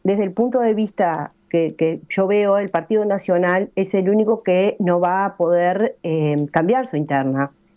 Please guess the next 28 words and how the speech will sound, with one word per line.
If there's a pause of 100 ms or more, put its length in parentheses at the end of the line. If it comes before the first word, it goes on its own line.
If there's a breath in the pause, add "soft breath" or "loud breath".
(120)
Su
interna,
desde
mi
opinión,
está
definida, (680 soft breath)
eh, (320)
porque
tiene
una
gran
diferencia, (180)
porque
además
esa
diferencia
también
tiene
un
sustrato
de
aparato
importante
a
favor
de
Delgado,